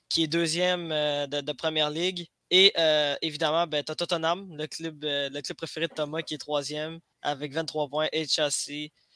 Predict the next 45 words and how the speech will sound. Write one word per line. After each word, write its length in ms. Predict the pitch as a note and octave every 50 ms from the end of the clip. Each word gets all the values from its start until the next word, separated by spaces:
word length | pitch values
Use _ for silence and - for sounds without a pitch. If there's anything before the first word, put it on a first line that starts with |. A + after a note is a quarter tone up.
| _ _ _ _ -
euh, 200 | - C3+ C#3 C3+ C3
qui 120 | - D#3
est 60 | C#3+
quatrième. 600 | - D#3 C3+ - - D3+ D3 C#3+ C#3+ D3 D3 D3 - _ _ _ _ _ _ -
Et 160 | D#3+ D#3+ D#3
puis, 260 | - - - E3+ E3+
on 100 | D#3+ D#3
peut 120 | - - D#3+
dire 160 | C#3+ D#3+ D#3
Manchester 280 | D3+ D3+ - - D#3+
United 340 | D#3 C#3+ C#3+ - - D#3 C#3
aussi, 300 | C3+ - - - D3+ D3
qui, 340 | - - C#3+ C#3+ C#3 C3+ B2+
qui 140 | - C#3+ C#3+
est 40 | C3+
cinquième 560 | - - D3 C#3+ C3 - D3 D3 D3 D3 C3+
avec 220 | C3+ C3 D3 -
seize 240 | - D3 C3+ C3 -
points. 240 | - D3 D3 D3+ D3
Manchester, 400 | C#3+ C#3 - - D#3+ D3 D3 -
Ma-, 240 | - D3 D3 C#3+ C#3 - - - - - - - _ _
Manchester 380 | D#3 D3 C#3+ - - - F#3 F3+
United 440 | E3+ D#3+ D3+ - - F3 F3+ D#3+ C#3+ -
qui, 340 | - - F3 F3 F3+ E3+ - -
euh, 460 | C3+ C#3+ C#3+ C#3+ C#3 C3 C3 C3 B2+ -
a 100 | - -
concédé 300 | - F3 E3 D3 D3+ E3+
un 60 | F3
match 300 | E3 D#3 D3+ - - -
nul 240 | D#3+ D#3 E3 E3 D#3+ -
face 380 | - - E3 D#3+ E3 - - - _
à 100 | E3 F3
Newcastle. 680 | E3+ E3 - D#3 C3+ C3 - - D#3+ E3 D#3+ D3 C3+ C3 -
L-, 200 | D3 D#3+ E3 E3+ - _ _ _ _ _ _ _
Newcastle 520 | - F#3+ G#3+ G#3 - A#3+ A3 - E4+ D#4+ B3+
qui 80 | -
est 20 | G3+
le 60 | F3
deuxième 340 | F3 A3 A3 B3+ A#3 G3+ -
club 220 | - C4 C4 G3+
le 60 | F#3+
plus 180 | E3+ - F#3 F3
riche, 320 | E3 G#3 D4+ - - - F4
me 140 | B3 G#3 G3+
semble, 240 | - - A#3+ B3+